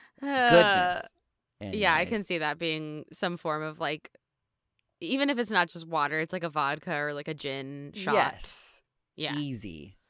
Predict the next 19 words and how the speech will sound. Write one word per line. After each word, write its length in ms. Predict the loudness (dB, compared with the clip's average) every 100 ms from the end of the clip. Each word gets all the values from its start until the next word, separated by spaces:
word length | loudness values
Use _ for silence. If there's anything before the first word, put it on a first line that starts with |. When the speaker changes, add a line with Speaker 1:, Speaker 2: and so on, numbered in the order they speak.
| _
Speaker 2:
Easy, 380 | -8 -8 -8 -12
easy. 300 | -14 -14 -12
Speaker 1:
Yeah. 220 | -8 -8 -8 -16 _ _
Speaker 2:
You're 140 | -4
welcome, 320 | 0 2 0 -2
Speaker 1:
Um, 120 | -6
Speaker 2:
Disney. 300 | -8 -10 -10
You're 140 | -6
Speaker 1:
<clears throat> 20 |
Speaker 2:
welcome. 400 | -6 -6 -8 -14 -18 _
Speaker 1:
You're 80 | -4
welcome 400 | -4 -4 -8 -10 -12
again 300 | -10 -10 -12 _ _ _ _ _
Speaker 2:
For 120 | -10
Speaker 1:
for 60 | -6
Speaker 2:
goodness 220 | -6 -8
sakes. 280 | -12 -14 _ _
Speaker 1:
Yeah. 100 | -16 -16 _ _ _ -20 _ _ _ 0
Um, 500 | 4 4 2 -2